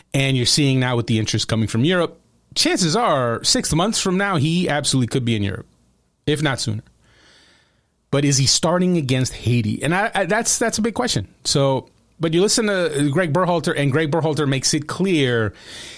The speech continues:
he rates Bu-, he rates Busio. He really likes what he sees from Busio, and he brought in Busio for a reason, even though maybe some people didn't think he would bring him in for this Gold Cup.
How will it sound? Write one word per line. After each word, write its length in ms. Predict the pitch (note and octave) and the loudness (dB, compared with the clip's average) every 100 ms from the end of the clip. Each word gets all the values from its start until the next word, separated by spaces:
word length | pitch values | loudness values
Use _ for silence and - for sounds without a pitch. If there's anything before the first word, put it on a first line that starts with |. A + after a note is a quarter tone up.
| - | -10
he 340 | - E2+ E3+ G3+ | -4 0 2 2
rates 500 | F#3 F#3+ - - - _ _ _ _ _ _ _ _ | 2 2 2 -2 -4 _ _ _ _ _ _ _ _
Bu-, 200 | C#3 E3+ | -2 0
he 260 | D#3 D#3+ G#3+ | 2 2 2
rates 220 | G3+ G3+ | 2 0
Busio. 480 | D3 C#3 C3 A2+ C#3 - _ _ _ _ | 0 0 0 -2 -4 -12 _ _ _ _
He 240 | - D#3 D3 | -6 -2 2
really 260 | C3+ D#3 | 2 2
likes 200 | D#3+ D#3 | 2 0
what 60 | E3+ | 0
he 60 | E3 | 0
sees 220 | A#3 G#3 | 0 0
from 120 | D3 | 0
Busio, 420 | A2+ B2 G#2+ A2 - | 0 0 -2 -4 -4
and 480 | B2 B2 B2 A2 - | -2 0 0 -2 -6
he 260 | C3 B2 C3+ | -6 -2 0
brought 300 | A#2+ D#3 F3 | 2 2 2
in 180 | F3+ C#3+ | 2 2
Busio 360 | E3 G3 F3+ | 2 2 0
for 120 | D#3+ F3+ | 0 0
a 40 | |
reason, 280 | A3 F#3 D3+ | 0 2 2
even 220 | D3+ D#3 | 2 0
though 180 | F#3 D#3 | 0 0
maybe 220 | D3 C3 | 0 0
some 160 | - C3+ | 0 0
people 220 | C#3 B2+ | 0 0
didn't 200 | B2 G#2+ | 0 -2
think 280 | - C3+ - | -2 -2 0
he 140 | A2+ | 0
would 360 | G2+ A#2 F#2 - - - _ _ _ G#2 | 2 2 0 -6 -20 -20 _ _ _ -4
bring 180 | A2+ | 0
him 120 | G#2+ G2+ | 0 0
in 100 | F#2+ | -2
for 100 | G2+ | -4
this 140 | G2 | -4
Gold 220 | - G#2 | -4 -4
Cup. 120 | - | -8